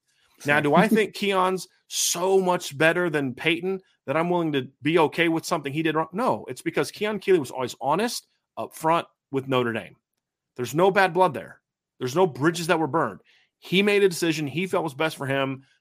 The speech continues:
Speaker 1: that hurt us, but there's no, there's no animosity. There's no, "Hey, you screwed us over." There's none of that. It was, he was straight with us. He decommitted first, then went on visits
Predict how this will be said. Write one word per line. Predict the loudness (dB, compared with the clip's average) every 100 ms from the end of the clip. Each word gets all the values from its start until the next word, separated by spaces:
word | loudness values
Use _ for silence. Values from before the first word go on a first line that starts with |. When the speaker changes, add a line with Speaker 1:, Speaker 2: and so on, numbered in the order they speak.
| _
Speaker 1:
that | -8 -8 _ -12
hurt | 2 4 4
us, | 2 2 -2 -12 _ _ _ _ -8
but | -4
there's | -4 -2
no, | 0 0 0 -6
there's | -6
no | 0 2 2 0 -4 _ _ _ _ _ _ _ _ _ _ _ -4
animosity. | -2 0 2 0 0 -4
There's | -4 -2
no, | 0 0 0
"Hey, | 0 -2
you | -2
screwed | -6 -6 -4
us | -4 -2
over." | -2 -2
There's | -4 -2
none | -2 -2
of | -6
that. | -12
It | -14
was, | -16
he | -18 -8 -2
was | -2 -2
straight | -2 -2
with | 0
us. | 0 0 -4 -12 _ _ _ _
He | _ -4 -4 -6
decommitted | -2 0 0 2 0 0
first, | -2 -2 -2
then | 0 2 4 4
went | 4
on | 2 0
visits | -2 -2 -4 -4 -12